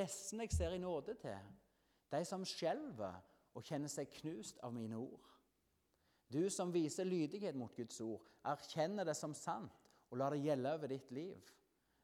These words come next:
Du har løfte om nåde, at Gud vil se i nåde til deg. Jeg er sikker på at ulydighet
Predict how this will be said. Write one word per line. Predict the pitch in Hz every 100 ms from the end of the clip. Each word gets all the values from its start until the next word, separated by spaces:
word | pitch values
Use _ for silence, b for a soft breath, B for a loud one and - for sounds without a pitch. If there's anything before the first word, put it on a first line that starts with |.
| -
Du | 120
har | 127
løfte | 131 127 - - -
om | 123 131
nåde, | 120 98 80 - - - _ _ _ _ _ _ _ _ _ _ _ _ _
at | - - -
Gud | 135 151
vil | 143 135
se | - 151 233
i | 170
nåde | 98 87 107
til | 95 101
deg. | 101 - _ _ _ _ _ _ _ _ _ _ _ b b b b b b b b _ _ _
Jeg | 131
er | 151
sikker | 151 190 - 151
på | 139 131 104 101 - - - - - - - - - - -
at | 113 131 -
ulydighet | 143 143 160 208 180 120 117 98 90 -